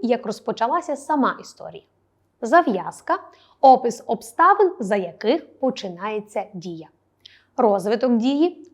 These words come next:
послідовність подій. Кульмінація — момент найвищого напруження. Розв'язка — завершення подій, результат. Сподіваюся, що повість ви вже прочитали,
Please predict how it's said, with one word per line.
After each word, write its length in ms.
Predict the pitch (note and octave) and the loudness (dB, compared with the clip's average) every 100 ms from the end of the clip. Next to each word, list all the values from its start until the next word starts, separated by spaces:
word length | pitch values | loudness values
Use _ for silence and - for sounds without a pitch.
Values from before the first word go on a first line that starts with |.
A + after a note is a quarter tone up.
| _ | _
послідовність 800 | F#4 F#4+ E4 G#3 F3 F3 - _ | -2 4 6 6 4 -8 -20 _
подій. 380 | F#3+ E3 F3 _ _ _ _ _ _ - | -14 -14 -18 _ _ _ _ _ _ 2
Кульмінація — 880 | D#4+ B3+ G#3 F#3+ G#3 - D#4 F4 - - - | 4 6 2 -2 -6 -2 2 0 -2 -20 -10
момент 500 | F#3+ F#3+ G#3+ D4+ D#4+ - | -6 0 0 2 -2 -4
найвищого 680 | A3 F#3+ F3 G#3 - C#4+ C#4+ | -2 -2 -2 -6 -2 0 2
напруження. 680 | D#4 D#4 E4 G#3 F#3 E3 E3+ _ _ _ _ _ | 0 2 0 0 -6 -16 -20 _ _ _ _ _
Розв'язка — 800 | - D4 G3+ F3+ D#3+ - - F4+ - _ _ _ - | 0 2 0 -6 -10 -6 -4 -4 -6 _ _ _ -4
завершення 720 | G3+ A#3+ G#3 F#3+ - G#3 G3 | 0 2 2 0 -4 -8 -4
подій, 580 | A3 G3 A#3+ F4 - - _ _ | -4 0 0 0 -4 -20 _ _
результат. 640 | D#4 B3 A#3 - E3 - _ _ _ _ _ _ _ _ | 0 2 0 0 -8 -10 _ _ _ _ _ _ _ _
Сподіваюся, 840 | - - F4+ A3+ F#3 F3 A3+ - F4+ - _ | -20 2 4 4 2 -4 -6 -6 -8 -8 _
що 220 | - - | -2 0
повість 400 | D#4 D#4+ A3+ G#3+ | 6 6 6 0
ви 100 | G#3+ | -4
вже 180 | G3+ F#3 | -4 -4
прочитали, 800 | F3+ G#3 G3 G#3 - D#3 F3+ D#4+ | -2 -4 -2 -6 -2 0 0 0